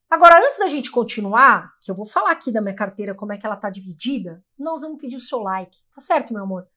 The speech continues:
Porque a gente vem aqui ficar horas e horas, de coração, pra fazer esses roteiros. Então, dá o seu like, a gente vai ficar grato, muito grato mesmo. E já vem e se inscreve.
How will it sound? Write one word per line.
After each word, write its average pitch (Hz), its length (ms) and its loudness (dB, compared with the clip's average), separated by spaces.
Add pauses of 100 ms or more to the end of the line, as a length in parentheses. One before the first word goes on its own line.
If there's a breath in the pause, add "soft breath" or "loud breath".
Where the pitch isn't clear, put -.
(180)
Porque 440 320 2
a 233 60 2
gente 247 240 -6
vem 254 160 -4
aqui 240 220 -10
ficar 240 260 -4
horas 233 320 0
e 180 60 -12
horas, 170 400 -14 (280)
de - 160 -20
coração, 285 640 0
pra 254 120 -10
fazer 240 220 -4
esses 233 200 -10
roteiros. 185 560 -8 (320)
Então, 440 260 -2 (440)
dá 330 160 6
o - 20 6
seu 440 220 -2
like, 339 280 4
a 240 40 -10
gente 285 180 -12
vai 285 100 -2
ficar 294 200 -4
grato, 233 520 0 (280)
muito 320 560 -4
grato 277 340 4
mesmo. 175 380 -10 (340)
E 302 80 -6
já 339 160 2
vem 247 200 -2
e 349 80 -2
se 403 140 -4
inscreve. 226 600 -2